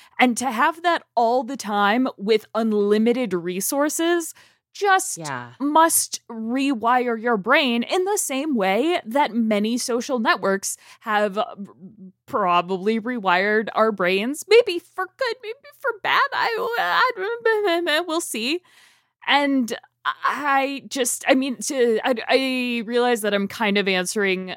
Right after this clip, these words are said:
Speaker 1: a rhetor-, <laughs> the rhetorical
Speaker 2: <laughs>
Speaker 1: question that, that you have, but I, I, I think that you're right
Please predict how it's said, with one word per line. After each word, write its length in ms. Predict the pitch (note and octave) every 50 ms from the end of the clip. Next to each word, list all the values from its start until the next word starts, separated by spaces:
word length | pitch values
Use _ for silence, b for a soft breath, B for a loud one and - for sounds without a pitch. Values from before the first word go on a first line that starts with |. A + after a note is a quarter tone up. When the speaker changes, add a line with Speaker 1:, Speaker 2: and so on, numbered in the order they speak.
| - _
Speaker 1:
a 300 | G3+ G3 F#3 F#3 F3+ E3
rhetor-, 680 | F3 - F#3 G3+ G3+ - - D#4+ E4 - B3+ B3+ D#4+
<laughs> 40 | G#3
the 120 | A#3+ B3+ C4
rhetorical 800 | C4 B3 - - - - C4 G3+ A#3 C4 D4+ G#4 - B3+ C4 B3
Speaker 2:
<laughs> 40 |
Speaker 1:
question 600 | - - A3+ G#3 B3 - - - C#4+ C#4 D4 C#4+ D4+
that, 640 | C#4+ - D#4 C#4+ D4+ C4 C4 A3 G3+ G3 D#3 F#3+ C#4+
that 180 | D#4 D4+ -
you 300 | F#4+ D4+ D#4+ D#4+ E4 G4 -
have, 600 | - - - F#4 F4 E4+ F#4 A4+ A4 G4+ G4 E4+ b b b b b b _ _
but 360 | C#4+ C#4+ C#4 C4+ B3+ - _ _ _ _ _ _ _ _ _ _ _ _ _ _ _ _ _ _ _ -
I, 420 | A3+ A#3+ A#3+ F#3 - - G#3+ G#3 - -
I, 140 | A#3+ C#4+ - - -
I 140 | C#4 D4 C#4
think 400 | - _ E4 E4 F4+ E4 - _
that 180 | A#3 B3+ -
you're 180 | F#3+ A#3 A3 G#3+
right 440 | G3 F#3 A3+ A3+ G#3 F#3+ E3+ -